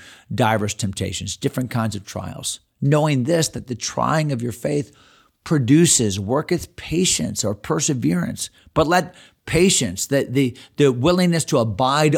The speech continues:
under that trial, let patience have her perfect work, that ye may be perfect and entire, lacking or wanting nothing. And if you're struggling in that process,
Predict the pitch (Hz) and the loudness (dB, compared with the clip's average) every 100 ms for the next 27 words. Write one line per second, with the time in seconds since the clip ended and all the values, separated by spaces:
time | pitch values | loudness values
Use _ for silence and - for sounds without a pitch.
0 | - 147 151 123 110 107 - - 98 101 | 0 0 2 2 2 0 -4 -4 -4 -2
1 | 73 98 - 160 - 160 175 160 131 127 | -4 -6 -4 -4 -4 -2 -2 -2 -4 -2
2 | 123 120 - - 151 151 - 104 104 160 | -2 -4 -4 -2 -2 -2 -4 -4 -2 -2
3 | 196 - - _ _ _ _ _ 131 - | -4 -8 -18 _ _ _ _ _ -2 0
4 | 117 135 208 214 131 87 - _ _ _ | 0 2 2 2 0 -2 -10 _ _ _
5 | - 139 143 135 135 - - 202 190 113 | -6 0 2 4 0 -2 0 0 0 -4
6 | 98 117 117 117 - 135 175 117 101 - | -4 -4 -4 -6 -8 -6 -2 -2 -2 -8
7 | _ _ _ _ - - 117 143 170 - | _ _ _ _ -14 -2 0 0 0 0
8 | 107 95 101 95 98 151 151 135 101 92 | 0 0 -2 -4 -4 -6 -4 -2 -2 -4
9 | - 101 104 104 131 - - - - _ | -10 -8 -4 -2 -2 -4 -8 -10 -18 _
10 | _ _ _ _ - 113 113 131 - - | _ _ _ _ -8 -4 -2 -2 -2 -2
11 | 147 175 165 143 117 107 98 - 135 156 | 0 0 0 0 0 0 -4 -6 -2 0
12 | - 123 120 | 0 0 0